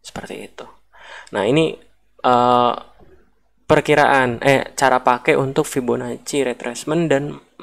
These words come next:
mm, nempel indikator di, eh, di Metastock. Jadi,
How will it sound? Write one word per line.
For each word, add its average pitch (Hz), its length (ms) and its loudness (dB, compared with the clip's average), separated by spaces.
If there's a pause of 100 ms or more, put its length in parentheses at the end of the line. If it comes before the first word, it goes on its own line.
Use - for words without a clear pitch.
(100)
mm, 127 280 -8
nempel 135 520 0
indikator 131 600 -4
di, 139 200 0 (1300)
eh, 120 320 0
di 127 160 0
Metastock. 127 800 -2
Jadi, 113 240 -12